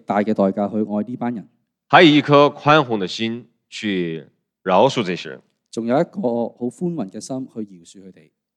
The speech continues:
Speaker 2: 等待他們回轉過來，與他重新有好的關係。
Speaker 1: 等待佢哋返到嚟，同佢建立美好嘅關係。
Speaker 2: 我們好像看見天父上帝對我們的愛。
Speaker 1: 我哋好似見到天父上帝嘅愛。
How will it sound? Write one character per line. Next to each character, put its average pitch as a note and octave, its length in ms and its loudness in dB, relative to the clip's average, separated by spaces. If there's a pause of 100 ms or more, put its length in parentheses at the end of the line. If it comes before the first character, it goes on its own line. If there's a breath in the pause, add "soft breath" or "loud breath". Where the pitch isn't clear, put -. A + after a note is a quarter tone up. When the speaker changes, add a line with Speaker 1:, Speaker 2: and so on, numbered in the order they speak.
Speaker 2:
等 B2 260 4
待 D3+ 180 8
他 C3+ 160 4
們 A#2 200 2
回 B2 200 0
轉 G2+ 180 2
過 F#2 140 -2
來， E2 320 -4 (120)
與 F2+ 120 -14
他 G2 300 0
重 G2 340 -16
新 A#2 380 -10
有 F2 160 -12
好 D2+ 180 -18
的 D2 80 -20
關 D#2+ 240 -18
係。 - 100 -20 (360)
Speaker 1:
等 C3 120 -12
待 E3 100 -2
佢 C3+ 100 -2
哋 A#2 100 -4
返 D#3 280 -4
到 C3 140 -4
嚟， F2 220 -10 (760)
同 G#2 140 -12
佢 G#2+ 140 -6
建 A2 200 -10
立 G#2+ 40 -6 (240)
美 G2+ 220 -8
好 G2 160 -10
嘅 G#2 180 -14
關 G2 200 -10
係。 F2 160 -20 (920)
Speaker 2:
我 F#2+ 60 -6
們 A2 120 0
好 E2+ 180 -2
像 E2+ 240 -6
看 F#2 240 -8
見 D#2+ 340 -8
天 C#3 280 -6
父 A#2 140 -14
上 D#2+ 260 -8
帝 D2+ 160 -16
對 F#2+ 160 -10
我 D#2 60 -8
們 C#2+ 100 -18
的 B1+ 80 -18
愛。 C#2 140 -20 (300)
Speaker 1:
我 G#2 80 -18
哋 A2 80 -10
好 B2+ 140 0
似 A#2 140 -6
見 A2 220 -6
到 G2+ 200 -2
天 D3 380 -10
父 G#2 260 -8
上 F#2 220 -10
帝 F2 80 -14
嘅 F2+ 160 -12
愛。 E2+ 240 -20